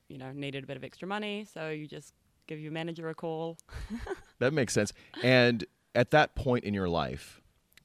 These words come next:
Speaker 2: so you've done tours in Croatia and you've done tours in Asia. Was, did you favor either, or they just, you liked them both, but they were both different?
Speaker 1: I think for my early twenties, Europe was better because, um,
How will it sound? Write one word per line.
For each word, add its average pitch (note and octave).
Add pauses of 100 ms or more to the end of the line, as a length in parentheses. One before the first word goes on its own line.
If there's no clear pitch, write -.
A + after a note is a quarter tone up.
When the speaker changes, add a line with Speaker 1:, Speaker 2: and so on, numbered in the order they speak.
(120)
Speaker 2:
so -
you've G2
done G#2
tours F#2
in E2
Croatia E2 (360)
and E2+
you've E2+
done E2
tours D2
in C#2
Asia. B1 (760)
Was, F2+
did F#2+
you F#2+
favor F2+
either, D2+
or D#2
they D2+
just, D2+
you F2+
liked F2+
them F2
both, D#2
but D#2
they D2+
were D2+
both C#2+
different? - (840)
Speaker 1:
I G3+
think A3+
for G#3
my F#3
early F#3
twenties, D#3 (120)
Europe D#3
was C#3+
better F3+ (400)
because, D3+ (120)
um, C#3